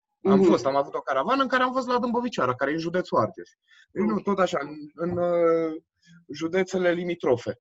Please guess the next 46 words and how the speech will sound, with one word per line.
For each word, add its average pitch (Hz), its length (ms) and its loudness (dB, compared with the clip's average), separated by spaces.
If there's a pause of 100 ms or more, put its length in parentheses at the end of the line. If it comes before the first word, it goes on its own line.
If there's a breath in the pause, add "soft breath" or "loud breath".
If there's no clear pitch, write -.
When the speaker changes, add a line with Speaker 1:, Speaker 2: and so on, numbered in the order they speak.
Speaker 1:
a, 123 160 0 (240)
din 131 200 -12 (680)
regiunea 151 440 0
limitrofe, 151 420 0
din 208 80 2
jurul 202 220 0
Brașovului. 165 640 0 (1300 soft breath)
O 139 80 0
să, 131 240 0 (500)
o 127 140 0
să 123 180 -4
continuăm. 123 520 -2
Dar, 143 460 4
pe 190 140 0
viitor, 131 680 0
vrem 165 180 0
să 165 120 -6
luăm 165 120 -4
tot 160 140 -2
așa, 143 220 0
mo-, 135 340 -4 (640 soft breath)
eu 151 100 -2
m-am 143 180 2
in-, 147 120 -4 (300)
ne-am 143 280 0
inspirat 143 460 0
de 160 60 2
la, 147 300 4 (1500 soft breath)
ce - 120 0
vreau 143 160 2
să 147 120 -6
fac 139 80 0
acum 139 160 0
mai 143 160 2
departe, 165 460 -2
mă 135 120 -8
ins-, 139 280 -8
m-am 139 260 -4
inspirat 147 340 -2
de 147 60 -2
la 143 80 0
o 139 80 4
asociație, 127 500 -2
Caravana 135 460 0
cu 123 120 -10
Medici, 117 560 -4